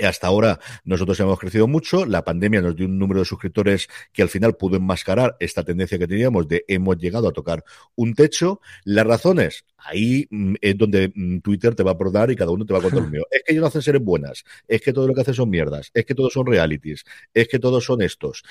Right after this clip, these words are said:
Speaker 1: es que, bueno, más datos que ellos no va a tener absolutamente nadie. Y si han apostado por ese modelo de negocio de intentar tener producciones de todo tipo, es decir, a ellos les gustaría tener Ted Lasso, ya te digo yo que sí. Mm,
Speaker 2: Claro.
Speaker 1: otra cosa es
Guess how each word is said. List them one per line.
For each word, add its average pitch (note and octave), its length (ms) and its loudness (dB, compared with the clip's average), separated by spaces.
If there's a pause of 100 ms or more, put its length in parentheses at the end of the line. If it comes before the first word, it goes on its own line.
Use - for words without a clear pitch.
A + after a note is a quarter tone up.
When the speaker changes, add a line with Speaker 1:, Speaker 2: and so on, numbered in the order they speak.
(220)
Speaker 1:
es A2 140 2
que, B2+ 280 2
bueno, E2 560 -2
más G2+ 260 0
datos B2 260 4
que C3+ 120 0
ellos C#3+ 160 2
no B2+ 100 4
va A2 80 4
a G#2 40 2
tener G2 180 2
absolutamente F2 500 0
nadie. G2+ 360 0
Y E2 80 -12
si - 160 -4
han G2 80 2
apostado G2+ 400 -2
por F#2+ 140 -4
ese - 140 -6
modelo G2 260 0
de G2 100 2
negocio G2 420 -2 (280)
de F#2 100 -2
intentar F2+ 320 0
tener G#2 340 2 (120)
producciones F#2+ 500 0
de F2 120 0
todo G#2+ 360 0
tipo, A#2 300 -2
es D#2+ 40 0
decir, E2+ 320 -4
a D#2 120 -8
ellos E2+ 200 0
les A#2 100 4
gustaría F#2+ 360 2
tener D#2 320 -4
Ted E2 200 -4
Lasso, G#2 300 -4
ya D2+ 140 -6
te D#2+ 100 -8
digo F2+ 140 -2
yo A2 140 -2
que D2 80 -10
sí. D#3 200 -6 (440)
Mm, E2+ 160 -4
Speaker 2:
Claro. E2+ 320 -2
Speaker 1:
otra F2+ 280 2
cosa A2+ 360 4
es F3+ 280 4